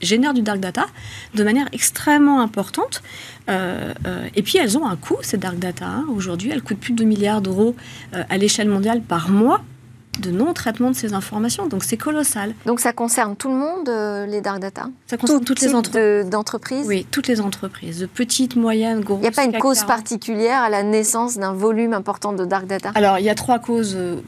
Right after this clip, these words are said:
Speaker 1: connues, en tout cas que nous, on a référencées chez Innovation and Trust avec, euh, nos systèmes. Euh, la première, c'est le réglementaire. On a des lois qui nous obligent à conserver des durées. Il y a des durées de conservation
Speaker 2: Ouais.
Speaker 1: dites légales, euh, mais aussi parce que, à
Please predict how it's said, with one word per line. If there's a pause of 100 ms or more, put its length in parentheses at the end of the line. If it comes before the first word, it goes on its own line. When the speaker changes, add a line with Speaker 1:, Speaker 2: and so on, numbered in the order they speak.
(300)
Speaker 1:
connues,
en
tout
cas
que
nous,
on
a
référencées
chez
Innovation
and
Trust
avec,
euh,
nos
systèmes.
Euh,
la
première,
c'est
le
réglementaire.
On
a
des
lois
qui
nous
obligent
à
conserver
des
durées. (360)
Il
y
a
des
durées
de
conservation
Speaker 2:
Ouais.
Speaker 1:
dites
légales, (460)
euh, (420)
mais
aussi
parce
que,
à